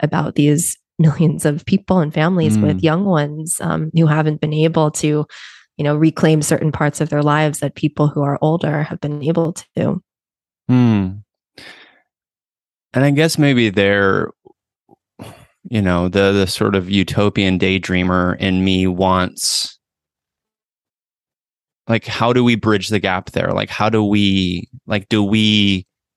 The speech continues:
Speaker 2: ask questions? Do we say, like, "What do you need?" Like, i-, is it that?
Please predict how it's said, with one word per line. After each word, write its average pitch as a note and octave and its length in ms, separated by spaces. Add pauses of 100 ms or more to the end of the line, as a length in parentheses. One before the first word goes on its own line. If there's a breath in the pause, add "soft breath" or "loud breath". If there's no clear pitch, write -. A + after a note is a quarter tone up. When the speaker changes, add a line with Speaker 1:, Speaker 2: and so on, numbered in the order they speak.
(1400)
Speaker 2:
ask - 760
questions? C3+ 560
Do - 80
we G2 80
say, - 140
like, G#2 140
"What A#2+ 260
do B2+ 100
you A#2 240
need?" A2 560
Like, A#2 180
i-, - 40
is C3+ 420
it C#3 160
that? - 540